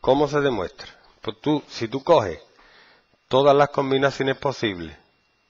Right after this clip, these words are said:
de columnas de estas tres con esta, que serían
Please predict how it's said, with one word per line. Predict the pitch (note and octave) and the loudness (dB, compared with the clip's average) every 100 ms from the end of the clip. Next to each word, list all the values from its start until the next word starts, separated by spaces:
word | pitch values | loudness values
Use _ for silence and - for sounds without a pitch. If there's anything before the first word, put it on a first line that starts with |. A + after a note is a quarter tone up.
| _ _ _ _ _ _ _ _ _ _ _ _ | _ _ _ _ _ _ _ _ _ _ _ _
de | A2 A#2+ | -4 -2
columnas | - A2+ C3+ C3+ A2+ G#2+ | -2 -2 -2 0 0 0
de | A2+ | 0
estas | A#2+ - C#3 - | 0 0 -2 -2
tres | - G2+ | -6 -6
con | - G#2+ | -4 0
esta, | D3+ - - A#3+ _ - - | 0 0 -2 -2 _ -20 -12
que | |
serían | G2+ G#2+ G2+ E2 | -6 -4 -4 -6